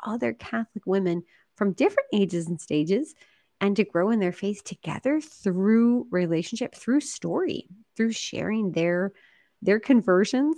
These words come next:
their, how, you know, the Lord's worked in their life and is weaving their story. So in particular, this Made New book came out, it did come out, gosh, end of last year. So we're still in the first year of its,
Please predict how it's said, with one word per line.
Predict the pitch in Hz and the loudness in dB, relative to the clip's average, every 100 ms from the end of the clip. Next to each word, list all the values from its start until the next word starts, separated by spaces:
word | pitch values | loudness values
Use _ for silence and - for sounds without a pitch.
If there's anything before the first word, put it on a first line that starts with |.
| - | -4
their, | - 202 208 | -2 0 0
how, | 202 220 220 | 0 0 0
you | 214 202 | 0 0
know, | 180 | 0
the | 190 | 0
Lord's | 190 196 196 | 2 2 0
worked | 196 214 202 | -2 -2 0
in | 180 | 0
their | 160 170 | 0 0
life | 165 196 226 | -2 -4 -6
and | 175 156 | -6 -6
is | 156 | -4
weaving | 170 185 185 160 | -2 0 0 -2
their | 156 | -6
story. | 156 - 160 160 151 _ _ - - - - - | -10 -6 -4 -2 -4 _ _ -20 -20 -20 -20 2
So | 277 | 4
in | 269 | 6
particular, | 269 - 508 - 226 180 220 427 202 | 2 0 -2 4 6 6 4 0 -2
this | 247 233 | -2 2
Made | 233 226 | 2 4
New | 233 233 | 2 2
book | 214 220 | 0 -4
came | - 214 196 | -8 -4 -2
out, | 180 | -2
it | - | -4
did | 254 262 | -10 -10
come | 233 214 | -6 -2
out, | 190 160 _ _ - | -2 -4 _ _ -18
gosh, | 160 147 147 - - _ _ _ _ _ _ _ _ _ _ | -14 -14 -14 -18 -20 _ _ _ _ _ _ _ _ _ _
end | 208 196 | -4 0
of | 196 | 0
last | 185 196 - | 0 -2 -2
year. | 196 196 262 | 0 2 0
So | - 175 | -2 -2
we're | 175 | -2
still | - 196 | -2 -2
in | 185 | -2
the | |
first | 185 190 185 - | -2 -2 -2 -4
year | 180 175 202 | -2 0 0
of | 190 | -2
its, | - - | -4 -12